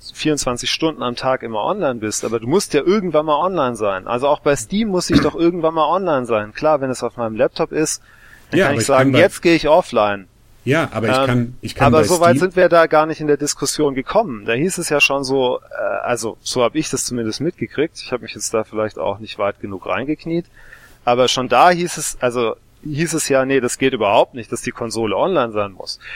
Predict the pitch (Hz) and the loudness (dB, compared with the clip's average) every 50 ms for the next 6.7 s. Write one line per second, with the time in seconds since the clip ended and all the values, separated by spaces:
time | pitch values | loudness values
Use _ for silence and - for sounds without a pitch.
0 | - - - 139 143 143 107 104 101 95 101 131 131 123 196 269 - - 180 156 | -14 -8 -4 -2 -2 -2 -2 -4 -6 -2 -2 -2 0 0 0 -2 -2 -2 -4 -4
1 | - - 127 151 196 - - - _ _ - - _ _ _ - - - - 139 | 0 2 2 2 2 0 -4 -12 _ _ -20 -20 _ _ _ -20 -12 0 0 2
2 | 135 143 139 - 151 147 160 170 - - 170 160 160 170 170 - - 190 185 190 | 4 4 2 2 4 2 4 4 2 2 0 0 0 -2 -6 -4 0 2 2 2
3 | 175 - 165 - 180 175 - - 180 175 170 175 180 185 - - - 180 190 220 | 2 0 -4 -2 -2 -2 0 0 0 2 2 2 2 0 -2 -2 -2 0 0 0
4 | 233 - - 120 113 - _ _ _ _ _ - - 151 151 156 110 104 101 156 | 0 -2 -2 -4 -6 -6 _ _ _ _ _ -8 -2 -2 0 0 -2 -2 0 0
5 | 170 - - 170 - - 151 139 131 117 139 185 240 247 - 202 175 - - 160 | 0 0 -2 -8 -6 -4 -2 -2 0 2 2 2 2 2 0 -4 -4 -4 -2 -2
6 | 170 185 - 147 - - - 117 143 175 190 220 226 | -4 -4 -4 -6 -6 -4 -2 0 0 -2 -2 -6 -12